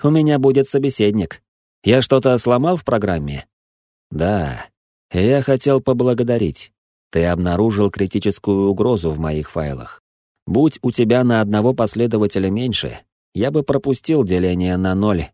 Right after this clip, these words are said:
в ядро системы. На том уровне энергии, который сейчас задействован в работе, это могло привести к необратимым изменениям". Звучит очень оптимистично.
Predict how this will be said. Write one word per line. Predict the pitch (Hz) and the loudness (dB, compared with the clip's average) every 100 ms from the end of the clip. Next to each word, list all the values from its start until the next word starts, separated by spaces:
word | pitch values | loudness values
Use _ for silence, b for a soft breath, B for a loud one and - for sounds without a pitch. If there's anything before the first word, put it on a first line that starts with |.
| - | -8
в | |
ядро | 90 98 92 85 | -2 0 0 -2
системы. | 95 - 82 67 58 _ _ _ _ - | -4 -4 -6 -6 -12 _ _ _ _ -10
На | 85 85 | -4 0
том | 135 139 | 2 2
уровне | 139 135 131 131 127 | 4 4 4 2 2
энергии, | 139 127 90 87 | 2 0 0 -2
который | 95 92 107 101 | -2 0 2 0
сейчас | 95 101 101 95 | 0 -2 -2 -2
задействован | 98 95 98 90 92 95 92 | -2 0 0 -2 -2 -2 0
в | |
работе, | 92 90 85 76 69 - _ - | -2 -2 -4 -4 -10 -12 _ -6
это | 98 120 | -4 0
могло | 143 151 131 139 | 0 2 2 2
привести | 139 131 127 - 135 | 2 0 -2 -2 -2
к | 131 | 0
необратимым | 123 117 120 107 110 110 107 104 | 0 2 0 0 0 2 0 -4
изменениям". | 98 98 101 92 104 82 69 62 _ _ _ _ _ _ - | -4 -2 0 -2 -2 -4 -4 -10 _ _ _ _ _ _ -8
Звучит | 85 147 185 - 196 - | 0 2 2 2 2 4
очень | 151 - 165 156 | 0 2 2 2
оптимистично. | 143 156 151 135 101 104 104 71 | 0 0 0 0 -2 -2 -4 -6